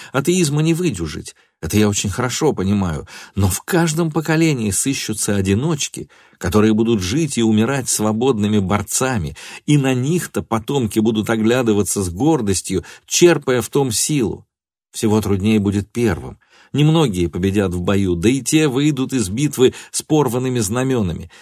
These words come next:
ибо нелегко освободиться от старых понятий. Они отравляют мозг, а кроме мозга есть ведь ещё нервы и кровь в человеке, надежды и томления, да ещё и мечты.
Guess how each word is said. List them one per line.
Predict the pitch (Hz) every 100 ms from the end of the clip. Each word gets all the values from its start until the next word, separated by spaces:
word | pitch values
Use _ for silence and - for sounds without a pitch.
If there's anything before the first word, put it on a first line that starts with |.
| -
ибо | - 110
нелегко | 101 107 101 - 139
освободиться | 117 - 101 101 98 104 - 92
от | 85
старых | - 104 92 -
понятий. | 98 95 90 80 73 71 - -
Они | 98 117
отравляют | 117 110 113 117 117 104
мозг, | 104 127 135 - - -
а | 113
кроме | 135 147 131
мозга | 131 139 90 104
есть | 113 110
ведь | 101 98
ещё | 110 113
нервы | 98 113 139 101 101
и | 107
кровь | 110 139 143
в | -
человеке, | - 117 113 110 92 110 98 - -
надежды | 156 147 117 139 101 113
и | 110
томления, | 127 113 101 135 117 101 95
да | 120
ещё | 120 - 135
и |
мечты. | 123 117 - - 135 156 117